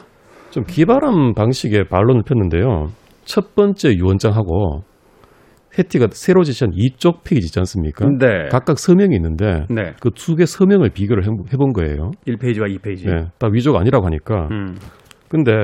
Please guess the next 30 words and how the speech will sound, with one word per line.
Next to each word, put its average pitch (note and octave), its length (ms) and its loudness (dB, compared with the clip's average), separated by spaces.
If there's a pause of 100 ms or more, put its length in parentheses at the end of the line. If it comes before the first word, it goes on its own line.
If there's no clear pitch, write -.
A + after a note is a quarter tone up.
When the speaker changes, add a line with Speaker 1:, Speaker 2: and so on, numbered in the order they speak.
(640)
Speaker 1:
실비아 F#3 720 2
앤 F3 320 2
하월랜드라는 C3+ 880 2
글이 A2+ 160 0
있는데 F2+ 300 -2 (220)
획이 F3 220 -2
이제 G#2 180 -2
세로 F#3 320 2
획만 C3+ 240 2
비교를 G2 280 -2
해봅니다. D2+ 400 -6 (240)
Speaker 2:
세로 E3+ 440 0
획만? G#2 420 -4
Speaker 1:
네, E2+ 240 0
세로 D#3+ 280 2
획이 C3+ 120 4
지금 A#2 140 0
서른 G3 320 0
개인데 E2+ 420 0 (100)
Speaker 2:
네. G2+ 260 -6 (500)
Speaker 1:
이게 A#2 520 2 (800)
정말 E3 300 0
하버드 F#3+ 420 -2 (120)
의대 A#2+ 180 2
교수 B2+ 240 -4
말대로 G#2+ 360 0
너무 C#3+ 220 -2
똑같다. E3 540 -6 (480)
Speaker 2:
너무 B2+ 320 0
똑같다. F#2 480 -8